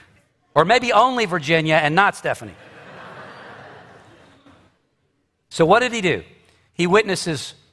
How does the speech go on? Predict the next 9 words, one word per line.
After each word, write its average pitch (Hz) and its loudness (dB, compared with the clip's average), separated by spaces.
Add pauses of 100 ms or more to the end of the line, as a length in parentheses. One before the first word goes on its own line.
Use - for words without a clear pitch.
(180)
from 110 -4
morning 196 0
till 220 2
evening. 120 -4 (640)
He's 139 -4
doing 131 2
two 170 2
things. 101 -4 (760)
Explaining 185 0